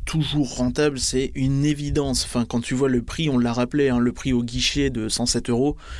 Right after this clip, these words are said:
euh, bon, bah, tu calcules vite. Après, même en prenant les prix sur Internet ou les promos, les promos, on peut peut-être s'en sortir si on s'amuse à aller en basse saison.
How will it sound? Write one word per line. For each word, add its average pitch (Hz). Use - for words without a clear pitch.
euh, 92
bon, -
bah, -
tu -
calcules 127
vite. 175
Après, 147
même 147
en 135
prenant 139
les 135
prix 151
sur 143
Internet 135
ou 123
les 123
promos, 151
les 170
promos, 208
on 202
peut 165
peut-être 170
s'en 156
sortir -
si -
on 127
s'amuse 147
à 135
aller 139
en 139
basse 127
saison. 127